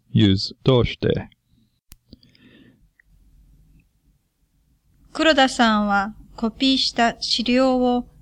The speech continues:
Speaker 2: どうしておきますか？
Speaker 1: Have Skino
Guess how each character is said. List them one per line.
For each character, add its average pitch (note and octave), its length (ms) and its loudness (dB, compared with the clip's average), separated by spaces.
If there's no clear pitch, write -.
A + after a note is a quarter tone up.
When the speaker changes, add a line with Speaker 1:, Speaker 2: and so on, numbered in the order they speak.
Speaker 2:
ど D4+ 220 0
う D#4 40 0
し - 120 -6
て G3 140 -4
お F#3+ 100 -4
き - 180 -6
ま G#3 160 -2
す - 120 -14
か？ A#3 220 -4
Speaker 1:
Have C#3 240 2
Skino B2+ 760 4